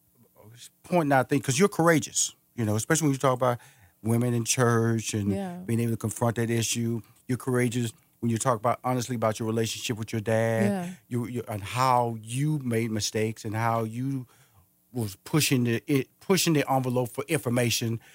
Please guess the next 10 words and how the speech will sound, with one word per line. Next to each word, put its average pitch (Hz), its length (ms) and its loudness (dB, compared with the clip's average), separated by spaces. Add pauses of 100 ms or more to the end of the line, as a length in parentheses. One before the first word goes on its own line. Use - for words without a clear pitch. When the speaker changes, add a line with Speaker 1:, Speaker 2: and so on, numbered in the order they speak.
(220)
Speaker 1:
You 123 80 -2
talk 127 240 -4
about 120 260 -2
therapy. 123 480 2
You 120 180 -2
talk 123 200 -2
about 120 240 -2 (360)
relationships 123 760 -2
with, 120 240 -6
uh, 120 240 0